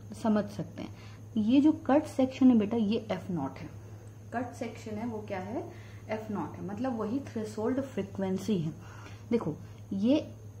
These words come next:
x axis है, ये वाला axis मेरा x axis है, इस axis में अगर आप आगे बढ़ रहे हो, इस axis में हम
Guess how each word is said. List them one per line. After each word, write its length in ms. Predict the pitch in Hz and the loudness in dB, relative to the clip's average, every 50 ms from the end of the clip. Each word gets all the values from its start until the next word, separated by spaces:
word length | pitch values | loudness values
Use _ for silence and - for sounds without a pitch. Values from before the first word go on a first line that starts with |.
| - - | 2 4
x 260 | 254 269 262 - - | 4 4 4 4 4
axis 400 | 285 277 - - - 277 269 - | 4 4 4 2 2 2 2 2
है, 100 | 277 277 - - - - - - - | 0 -2 -2 -8 -14 -14 -8 -2 2
ये 140 | 214 214 240 | 4 6 6
वाला 260 | 247 254 254 254 262 | 8 8 6 6 6
axis 380 | 254 247 247 - 269 269 269 262 | 4 4 2 2 2 4 6 6
मेरा 300 | 254 262 262 - - 226 | 6 6 4 0 0 -2
x 180 | 220 - - | -2 0 2
axis 300 | 262 254 262 - 269 262 | 2 2 2 2 0 2
है, 180 | 262 262 - - - - | 2 2 0 0 2 4
इस 160 | 277 311 - - - | 4 4 2 2 2
axis 440 | 262 254 233 - - 262 269 262 - | 2 2 2 0 2 2 4 6 6
में 100 | 269 262 | 6 6
अगर 260 | - 226 208 220 220 | 6 6 6 6 8
आप 180 | 233 233 233 - - | 6 6 4 2 0
आगे 280 | 185 175 175 170 214 | 2 2 4 6 6
बढ़ 220 | 220 - 185 170 170 | 6 6 6 4 4
रहे 200 | 170 156 147 156 | 2 2 0 0
हो, 80 | 165 156 - - - - - - - - - - | -2 -2 -6 -10 -14 -14 -14 -14 -14 -10 -4 -2
इस 160 | 240 240 - | 0 2 2
axis 300 | 254 240 - 254 254 254 | 2 2 4 4 4 6
में 80 | 254 247 | 6 4
हम 160 | 247 247 226 | 4 4 2